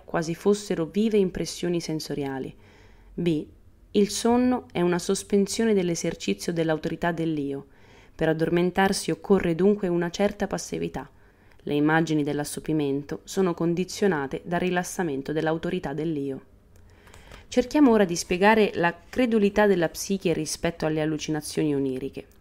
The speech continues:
le quali possono manifestarsi solo in seguito alla cessazione di una certa attività di libera determinazione. Secondo Striumpel, in questo caso la psiche si comporta in modo regolare e consono al suo meccanismo.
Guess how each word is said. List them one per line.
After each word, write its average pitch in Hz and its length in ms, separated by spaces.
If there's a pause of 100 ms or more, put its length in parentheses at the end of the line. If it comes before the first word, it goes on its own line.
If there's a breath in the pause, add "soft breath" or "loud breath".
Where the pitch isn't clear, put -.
le 156 140
quali 165 300
possono 151 400
manifestarsi 156 960
solo 160 260
in 160 160
seguito 185 460
alla 156 120
cessazione 143 800
di 147 80
una 160 140
certa - 320
attività 165 400
di 147 100
libera 147 300
determinazione. 147 960 (960 soft breath)
Secondo 262 420
Striumpel, 156 880
in 160 120
questo 160 320
caso 151 320
la 156 120
psiche 156 540
si - 200
comporta 214 500
in 196 120
modo 202 280
regolare 208 640
e - 160
consono 196 480
al 180 80
suo 175 160
meccanismo. 143 760